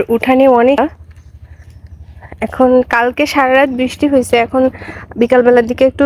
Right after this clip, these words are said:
রোদ উঠছে, একটু শুকাইছে, না হলে এখানে পা রাখার মতো থাকে না। তোমরা দেখে নিশ্চয়ই বুঝতে পারছো,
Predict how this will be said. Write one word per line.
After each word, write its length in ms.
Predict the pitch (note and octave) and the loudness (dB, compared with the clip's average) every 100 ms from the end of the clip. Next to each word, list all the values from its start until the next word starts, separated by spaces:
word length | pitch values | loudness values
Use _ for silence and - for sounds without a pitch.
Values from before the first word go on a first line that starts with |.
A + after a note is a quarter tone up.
| B3+ | 4
রোদ 180 | A#3 A3+ | 2 0
উঠছে, 300 | A#3+ - - G4 B4 - - - - - | -6 -6 -2 -2 -2 -8 -20 -20 -20 -8
একটু 140 | - - | -6 -2
শুকাইছে, 440 | A3+ A3 A3 - G3+ A3 | -2 0 -2 -2 -2 0
না 60 | A#3 | 0
হলে 160 | B3 B3 | 2 2
এখানে 240 | A#3+ A#3 A#3 A#3+ - - - - | 2 0 0 -2 -12 -20 -20 -6
পা 100 | G#3+ A#3 | -2 0
রাখার 240 | A#3 C4 B3 | 0 0 0
মতো 140 | B3 B3+ A#3 | 2 0 0
থাকে 200 | G3+ G#3 | -6 -4
না। 60 | F3+ G#3+ - | -4 -6 -6
তোমরা 180 | A#3+ B3 A3+ | -2 0 0
দেখে 160 | - B3+ | 0 0
নিশ্চয়ই 300 | A#3+ - C4+ G#3+ | 0 0 0 0
বুঝতে 220 | G#3 G#3 | -2 -2
পারছো, 280 | G3+ F#3+ - | -4 -6 -10